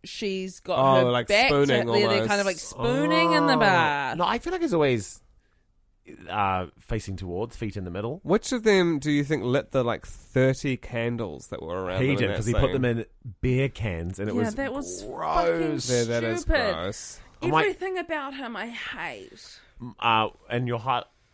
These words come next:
Speaker 2: That was my highlight,
Speaker 3: Oh, yeah.
Speaker 2: but, which really goes to show that I, it wasn't good.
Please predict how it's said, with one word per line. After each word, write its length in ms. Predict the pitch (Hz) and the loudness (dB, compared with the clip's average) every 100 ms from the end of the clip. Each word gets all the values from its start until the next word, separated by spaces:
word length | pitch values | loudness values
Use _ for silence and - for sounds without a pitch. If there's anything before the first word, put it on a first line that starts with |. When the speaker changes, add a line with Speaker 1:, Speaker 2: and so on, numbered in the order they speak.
| _ _ | _ _
Speaker 2:
That 100 | 165 | -2
was 160 | 214 - | -2 0
my 140 | 180 | 0
highlight, 540 | 143 135 156 165 120 110 | 0 2 4 4 4 4
Speaker 3:
Oh, 20 | |
yeah. 220 | 107 127 113 | 4 4 2
Speaker 2:
but, 60 | 87 - - - - - | -4 -14 -16 -18 -20 -10
which 240 | 143 - | -10 -8
really 320 | 151 165 170 151 | -4 0 2 2
goes 200 | 131 - | 2 0
to 100 | 117 | -4
show 200 | 123 113 | -2 0
that 100 | 113 | 0
I, 140 | 110 - - | -2 -6 -10
it 120 | 131 | -6
wasn't 400 | 131 143 120 107 | 0 2 2 -4
good. 280 | 90 87 - | -10 -12 -12